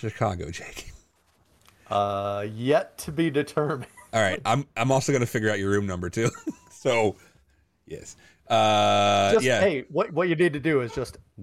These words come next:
Speaker 2: not mention it again.
Speaker 1: No.
Speaker 2: And then the day of, you just like, "Hey, what's your room number?" And I will give it to you because
Speaker 1: I know.
Speaker 2: I have already forgotten.
Speaker 1: Hey, uh, Sean wants us to put some stuff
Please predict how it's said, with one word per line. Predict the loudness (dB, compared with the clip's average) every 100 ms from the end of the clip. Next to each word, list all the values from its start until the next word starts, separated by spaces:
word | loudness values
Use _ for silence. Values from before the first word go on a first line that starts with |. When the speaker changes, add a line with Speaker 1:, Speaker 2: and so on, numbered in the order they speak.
| -18 -14
Speaker 2:
not | -6 -2 -2 -4
mention | -4 -2 -4 -6
it | -6
again. | -8 -8 -10 -14 -18 _ _ 0
Speaker 1:
No. | 0 0
Speaker 2:
And | -4 -4
then | -6
the | -2
day | 2 4
of, | 4 4 2 -4 -14 -20 _
you | -10
just | -8 -4
like, | -4 -4 _ -8
"Hey, | -4
what's | -4 -2
your | 2
room | 2
number?" | 2 -6 -10 _
And | -2
I | -2
will | -2 -4
give | -6
it | -6
to | -8
you | -8
because | -6 -6 -6 -10 -8
Speaker 1:
I | -2 0
know. | 2 0 -2
Speaker 2:
I | -4
have | -2
already | -2 -2
forgotten. | -2 0 -2 -2 -8 -2
Speaker 1:
Hey, | 0 0 2
uh, | 4 4 2
Sean | 0 2 4
wants | 4 0
us | -2
to | -2
put | -2
some | -2 2
stuff | 4 2 0